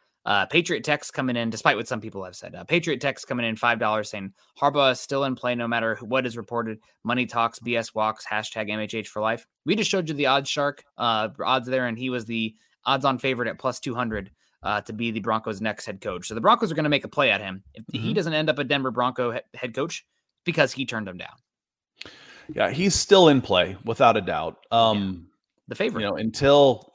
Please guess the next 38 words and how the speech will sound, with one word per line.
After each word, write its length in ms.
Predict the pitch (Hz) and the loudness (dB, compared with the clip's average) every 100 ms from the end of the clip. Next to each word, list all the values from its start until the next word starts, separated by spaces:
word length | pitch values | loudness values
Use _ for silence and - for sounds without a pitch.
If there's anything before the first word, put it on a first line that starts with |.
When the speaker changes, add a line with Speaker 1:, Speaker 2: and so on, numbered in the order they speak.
| - | -14
Speaker 2:
a 80 | 98 | -12
contract 540 | - 120 120 127 117 110 | -4 -2 2 2 0 -2
extension 600 | - - 113 - 120 110 | -6 -4 -4 -4 -6 -4
is 180 | 92 | -6
signed, 680 | - - 107 113 135 196 196 - _ - _ _ - | -6 -2 0 2 0 -2 -8 -14 _ -20 _ _ -4
um, 500 | 110 113 113 107 101 - | 2 4 4 2 -2 -4
his 180 | 147 139 | -4 2
base 240 | 147 147 | 0 2
salary 400 | 156 147 143 123 | 10 10 10 6
at 80 | 92 | 0
seven 420 | - 147 139 139 | 2 2 2 -2
puts 220 | 151 123 | -4 -4
him 160 | 143 139 | -4 -4
as 100 | 117 | -4
the 100 | 110 | -8
twelfth 340 | - 139 139 | 4 4 4
highest 340 | 143 131 127 - | 2 0 0 -4
paid, 300 | 131 127 - - _ | -2 -2 -6 -18 _
uh, 100 | - - | -10 -6
paid 220 | 135 123 | -4 -4
football 320 | - 120 127 | -4 0 0
coach 340 | 113 127 120 - | 2 0 0 -4
in 120 | 107 | -10
college 300 | 98 120 110 | 2 4 4
football. 580 | - 117 135 151 156 _ _ _ _ _ _ - | -2 0 2 2 0 _ _ _ _ _ _ -10
I 60 | |
think 140 | 131 117 | -8 -4
Michigan 440 | 135 156 156 139 | -4 -2 -4 -4
has, 400 | 131 131 123 107 | 0 2 0 -2
if 160 | 123 131 | -10 -2
not 220 | 139 110 | -2 -2
the 140 | 123 | -4
biggest, 480 | 110 117 123 131 - | -2 -2 -2 -4 -6
the 60 | 98 | -14
second 520 | - 123 123 135 107 | -4 -4 -4 -8 -4
biggest 440 | 120 123 123 - | -2 -2 -4 -10
fan 340 | - 123 123 120 | -6 -4 -2 -2
base 420 | 117 123 - | -2 -2 -6